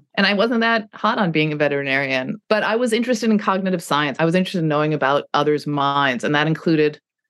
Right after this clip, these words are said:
non-human animal minds. And then it wound up that dogs were just a great subject to study because I was studying play behavior. And guess what? They're playing all the time, right? I got a huge amount of data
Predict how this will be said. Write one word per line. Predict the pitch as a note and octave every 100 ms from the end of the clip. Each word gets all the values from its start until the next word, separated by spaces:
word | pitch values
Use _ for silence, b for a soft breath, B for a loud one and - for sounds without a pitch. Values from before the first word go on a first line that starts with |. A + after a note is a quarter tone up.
| _
non-human | - D3+ E3 F3 F#3+ A3+
animal | C4 A#3+ C#3
minds. | C3+ C3+ - D3+ -
And | D#3 D#3 D3+ D3+ D#3 D#3
then | E3+
it | E3+
wound | E3 E3 E3+
up | A3 B3+
that | - D#3
dogs | D#3+ D#3+ E3+ E3
were | D#3+
just | D#3+ D#3
a |
great | D3 E3+ E3 -
subject | - - E3+ E3 D#3
to | D#3
study | - F3 F#3
because | D3+ C#3+ D3+
I | C#3
was | C#3+ C#3
studying | - D3 C#3+
play | C3+ C#3+ D3+
behavior. | D3+ C#3 C#3 C#3 C3+ B B B B
And | - F3+ F#3
guess | G3+ G3+ -
what? | D4+ B3+ B3+
They're | F#3+ G#3+
playing | G#3 A#3 B3 A#3 G3+
all | F#3+ G#3
the | G3+
time, | G#3+ - D4 C4 G#3 G#3
right? | F#3 F#3
I | F3
got | E3+ F3
a | D#3+
huge | - F#3+ F#3+
amount | F3+ E3
of | D#3
data | D#3+ D#3+ D#3+ D#3